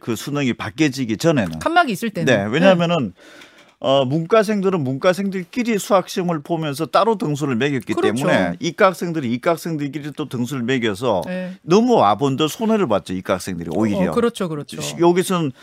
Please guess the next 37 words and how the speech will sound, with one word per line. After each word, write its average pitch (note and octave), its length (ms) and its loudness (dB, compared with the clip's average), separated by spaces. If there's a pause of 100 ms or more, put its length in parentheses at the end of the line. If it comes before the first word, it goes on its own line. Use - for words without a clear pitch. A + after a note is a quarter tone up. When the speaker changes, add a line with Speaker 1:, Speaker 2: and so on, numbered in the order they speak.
(120)
Speaker 1:
어, B2+ 340 2 (120)
뭐 B2 140 -4
아무리 E3 240 4
수학을 E3+ 240 4
못한다 C3+ 380 2
하더라도 G#2+ 400 0
그 F3+ 180 0
자체 F#3+ 380 2
내에서 D#3+ 300 2
등수는 A2+ 460 -2
위에 C#3 180 6
있었을 G2 560 -4
Speaker 2:
예, - 20 0
Speaker 1:
테니까. G2+ 520 0
Speaker 2:
예. C#3+ 40 -10
Speaker 1:
근데 E3 280 -4
지금은 F#3+ 520 2 (320)
이 F#3 240 0
허물을 D#3+ 1200 0
통합수능으로 F3 760 0
이제 A#2 380 2 (260)
공통수 F3+ 1200 -2
시험을 D#3 360 0
보게끔 D3 400 -2
만들어 A#2+ 360 0
놨는데 F2+ 680 0 (760)
이 A#3 160 2
계산 F#3 400 2
방식을 G#3 500 2
수식을 A3 480 -2
보면 C#3 300 0
사실 F3 260 -4
아무도 D3 260 0
이해를 C#3 280 2
못 G#2+ 260 -6
합니다, G2 300 -4
이게. F2 260 -2